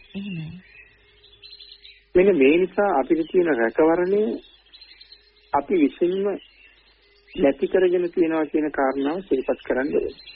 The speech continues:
Speaker 1: එහෙමයි.
Speaker 2: මොකද මේ කරුණ දෙක කුඩා කාලේ ඉඳලා අපි ඉගෙන ගත්ත දේවල්. නමුත් ප්‍රායෝගිකව ජීවිතයට එකතු කරගන්නේ නැහැ. බුදුරජාණන් වහන්සේගේ ආරක්ෂාව අදත්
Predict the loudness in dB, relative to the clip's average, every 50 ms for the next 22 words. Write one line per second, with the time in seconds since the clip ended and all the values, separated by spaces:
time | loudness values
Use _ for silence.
0 | -18 -14 -12 -12 -10 -8 -6 -4 -2 0 0 0 0 0 2 4 4 4 4 2
1 | 0 -6 -14 -20 -20 -20 -20 -20 -6 -2 0 2 2 2 2 0 -2 -2 0 0
2 | -2 -2 0 0 0 0 0 -2 -6 -14 -20 -20 -20 _ _ -2 0 2 2 2
3 | 0 0 -2 -4 -4 -2 -2 -2 -2 -2 0 0 0 -2 -2 -4 -6 -6 -2 0
4 | 2 2 2 2 2 0 -2 -2 -4 -4 0 2 4 4 4 4 2 2 0 -2
5 | -2 -4 -6 -10 _ _ _ -20 -20 -20 -10 -4 0 0 2 2 0 -4 -6 -4
6 | -2 0 2 2 2 4 4 2 2 0 0 0 2 2 2 2 2 2 0 2
7 | 0 0 0 0 0 2 0 -2 -2 -4 -6 -4 -2 0 2 2 2 2 0 0
8 | 0 0 0 0 0 -2 -6 -14 _ _ _ _ _ _ _ _ _ _ -20 -20
9 | -20 -20 -20 -16 -4 0 2 4 4 4 4 4 2 2 0 0 -2 -2 -2 -2
10 | -2 -2 -2 -4 -2 2 2 4 4 4 4 2 2 0 0 -2 -4 -4 -4 -2
11 | 0 0 0 0 -2 -4 -6 _ _ _ _ _ _ -20 -20 -20 -20 -20 -20 -20
12 | _ -20 -20 -20 -20 -20 -20 -20 -20 -20 -6 -2 0 0 2 2 0 0